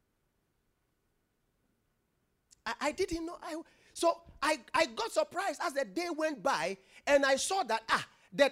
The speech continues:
tithe was dropping. And now it has dropped.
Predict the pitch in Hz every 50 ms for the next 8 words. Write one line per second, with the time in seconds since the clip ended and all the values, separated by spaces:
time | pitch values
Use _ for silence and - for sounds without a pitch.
0 | - - 370 427 415 330 - 233 226 214 160 131 - 226 254 240 - 160 117 -
1 | _ _ _ _ _ _ _ _ _ _ _ _ _ _ _ _ _ _ _ _
2 | _ _ _ _ _ _ _ _ _ _ _ _ _ - 262 285 277 269 277 285
3 | 311 320 - 302 - 285 277 254 170 156 302 320 262 - - - _